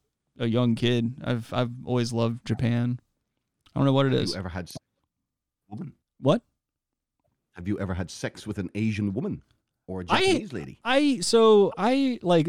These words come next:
Speaker 1: the chances I've had to bang, or I guess this could be true for, like, a, a number of chicks, but, like,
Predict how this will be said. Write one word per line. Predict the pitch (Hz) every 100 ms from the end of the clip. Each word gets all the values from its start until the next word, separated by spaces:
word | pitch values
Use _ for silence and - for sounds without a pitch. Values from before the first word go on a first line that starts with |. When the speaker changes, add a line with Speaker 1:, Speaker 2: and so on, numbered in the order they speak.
| 151
Speaker 1:
the | 160
chances | 147 - 208 254 262 190
I've | 156 131
had | 120 127 139 143 139 -
to | - 156 147 139 135 127 -
bang, | 82 139 127 143 143 143 139
or | 120 156
I | 196
guess | 220 -
this | 165
could | - 131
be | 117
true | 127 120
for, | 123
like, | 120 117
a, | 117
a | 110
number | 117 120 120 117
of |
chicks, | 110 127 117
but, | - 113
like, | 123 123